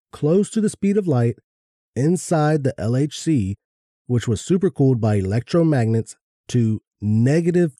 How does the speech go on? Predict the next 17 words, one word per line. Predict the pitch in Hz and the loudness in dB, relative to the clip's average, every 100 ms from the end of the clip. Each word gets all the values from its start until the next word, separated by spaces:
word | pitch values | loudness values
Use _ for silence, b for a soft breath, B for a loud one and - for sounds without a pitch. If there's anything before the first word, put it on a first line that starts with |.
| - | -14
two | - 175 151 | -4 0 2
hundred | 170 165 | 2 0
seventy-one | - 131 151 170 151 139 139 | -2 -2 2 2 2 2 0
point | - 139 117 - - | -2 -2 -2 -4 -4
three | 127 147 139 | 0 0 0
degrees | 139 131 117 123 117 | -2 -2 0 2 0
Celsius, | - 120 120 104 69 57 - - _ _ _ _ _ _ _ _ | -2 -2 0 -2 -6 -12 -16 -20 _ _ _ _ _ _ _ _
which | - 107 | -6 -2
that's | 143 180 - - | -2 -2 -6 -4
negative | 127 156 143 | 0 0 0
four | 143 156 | 2 0
hundred | 131 - | 0 -2
fifty-six | 139 139 135 - | -4 -2 -2 -2
point | 139 117 - | -2 -2 0
three | 127 135 127 - | 0 0 -2 -6
degrees | 113 120 107 - _ | -2 0 -2 -6 _
Fahrenheit. | 110 117 98 78 64 | -2 0 0 -4 -12